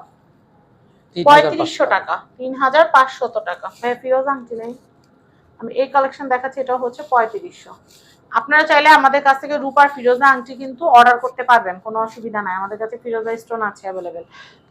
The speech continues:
Speaker 2: আমি এটা দেখাচ্ছি, আপনারা এখানে জেমস স্টোনও পাবেন। তো এটার প্রাইস হচ্ছে পঁয়ত্রিশশো টাকা। আমি নেক্সট কালেকশন দেখাবো, এটার প্রাইসও হচ্ছে মাত্র পঁয়ত্রিশশো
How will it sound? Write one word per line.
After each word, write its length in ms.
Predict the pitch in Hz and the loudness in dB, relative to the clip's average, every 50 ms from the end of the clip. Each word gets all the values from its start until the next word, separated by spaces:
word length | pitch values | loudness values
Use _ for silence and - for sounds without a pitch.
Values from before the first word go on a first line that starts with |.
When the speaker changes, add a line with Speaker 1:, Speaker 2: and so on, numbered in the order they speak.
| 226 | -8
Speaker 2:
আমি 80 | 226 226 - - | -8 -4 -4 -4
এটা 120 | 262 269 277 285 | -4 -2 -2 -2
দেখাচ্ছি, 260 | 285 285 311 320 - - | -2 -2 -2 0 0 0
আপনারা 180 | - - 269 262 269 | 0 2 2 2 2
এখানে 180 | 277 294 277 269 220 | 0 -4 -8 -10 -6
জেমস 240 | 233 254 254 254 254 - 254 - | -6 -6 -6 -6 -10 -14 -20 -14
স্টোনও 240 | - 269 269 269 - 226 | -10 -6 -6 -2 0 0
পাবেন। 220 | 208 220 - - - _ _ _ _ _ _ _ | 0 0 -2 -10 -20 _ _ _ _ _ _ _
তো 40 | - - | -10 -8
এটার 180 | 254 247 285 285 285 | -2 0 0 2 4
প্রাইস 200 | 269 254 254 247 285 | 2 2 2 0 -2
হচ্ছে 160 | 277 277 - - - | -4 -4 -8 -4 0
পঁয়ত্রিশশো 540 | 269 247 240 240 254 247 247 240 - - 240 - 185 | 2 2 2 0 -4 -8 -10 -10 -8 -8 -6 -4 -4
টাকা। 160 | 175 170 - 175 | -6 -4 -6 -10
আমি 120 | 175 185 190 196 196 | -10 -10 -14 -14 -14
নেক্সট 200 | 196 196 - _ _ - | -16 -16 -18 _ _ -2
কালেকশন 340 | 254 254 254 247 - 277 262 247 240 | -2 -2 -2 -4 -8 -12 -6 -4 -4
দেখাবো, 300 | 240 240 262 254 240 302 381 403 - _ _ _ _ _ _ _ _ _ _ _ _ _ _ _ _ _ _ _ _ _ _ _ _ _ _ _ _ _ _ _ _ _ _ _ - | -2 -2 -4 -4 -4 -4 -6 -6 -10 _ _ _ _ _ _ _ _ _ _ _ _ _ _ _ _ _ _ _ _ _ _ _ _ _ _ _ _ _ _ _ _ _ _ _ -8
এটার 180 | 240 247 277 277 277 | -4 -4 -4 0 2
প্রাইসও 300 | 254 233 233 226 262 262 | 2 2 4 2 0 0
হচ্ছে 160 | 247 254 - 294 277 254 | -2 -2 -4 -6 -6 -6
মাত্র 140 | 247 247 311 330 330 294 | -4 -2 -4 -4 2 4
পঁয়ত্রিশশো 560 | 262 254 254 247 254 247 240 233 - - | 4 4 4 2 -2 -8 -12 -12 -8 -8